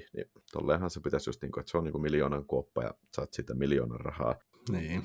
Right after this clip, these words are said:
Speaker 1: Niin, ja sit mulla on ehkä mielipiteet vähän muuttunut tässä. Tää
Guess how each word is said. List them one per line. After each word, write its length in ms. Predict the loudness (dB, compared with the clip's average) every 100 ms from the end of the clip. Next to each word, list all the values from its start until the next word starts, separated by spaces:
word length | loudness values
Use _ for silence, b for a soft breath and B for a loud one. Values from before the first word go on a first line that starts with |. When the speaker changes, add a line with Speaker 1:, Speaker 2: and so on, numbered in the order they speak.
| -2
Speaker 1:
Niin, 280 | -2 -4 -2
ja 60 | 2
sit 200 | 4 4 2
mulla 160 | 2
on 80 | 4
ehkä 180 | 2 2
mielipiteet 580 | 6 10 10 10 8 8
vähän 180 | 4 6
muuttunut 580 | 6 6 4 2 2 2
tässä. 640 | 0 0 -4 -6 0 0 0 -6 _
Tää 120 | 0